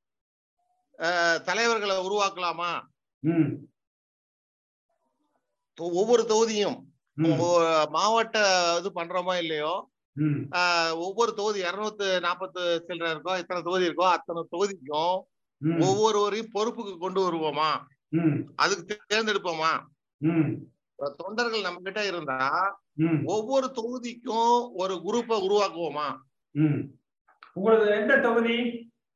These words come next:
Speaker 1: நான் வந்து இப்ப சென்னையில இருக்கேன் சார்.
Speaker 2: ஆ.
Speaker 1: இருபத்தஞ்சு வருஷமா நான் தமிழ்நாட்டிலே இல்ல.
Speaker 2: ஓ, சரி. இல்ல, இப்ப சென்னையில இருக்கீங்க, உங்க பூர்வீக
Speaker 1: ஹைதராபாத்ல வந்து பத்-,
Speaker 2: நேட்டிவ் எது?
Speaker 1: நான் பூர்வீகம் வந்து,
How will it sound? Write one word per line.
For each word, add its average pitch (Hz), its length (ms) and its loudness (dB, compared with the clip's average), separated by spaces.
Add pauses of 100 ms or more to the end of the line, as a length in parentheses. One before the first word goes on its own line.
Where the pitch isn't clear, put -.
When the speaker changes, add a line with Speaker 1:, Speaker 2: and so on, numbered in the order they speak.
(680)
Speaker 1:
நான் 180 240 2
வந்து 208 180 2
இப்ப 196 160 -2
சென்னையில 220 440 2
இருக்கேன் 170 300 -2
சார். 143 380 -2 (460)
Speaker 2:
ஆ. 151 140 4 (880)
Speaker 1:
இருபத்தஞ்சு 220 520 4
வருஷமா 226 300 -2
நான் 185 200 0
தமிழ்நாட்டிலே 208 600 -2
இல்ல. 175 360 0 (600)
Speaker 2:
ஓ, 139 260 2
சரி. - 240 2
இல்ல, 220 280 4
இப்ப 208 200 0
சென்னையில 254 380 2
இருக்கீங்க, 226 400 -2
உங்க - 120 -2
பூர்வீக 254 440 -4
Speaker 1:
ஹைதராபாத்ல 196 640 0
வந்து 185 480 -4
பத்-, - 540 -12 (1900)
Speaker 2:
நேட்டிவ் 247 320 -2
எது? 160 220 0
Speaker 1:
நான் 196 340 0
பூர்வீகம் 233 480 0
வந்து, 202 520 -4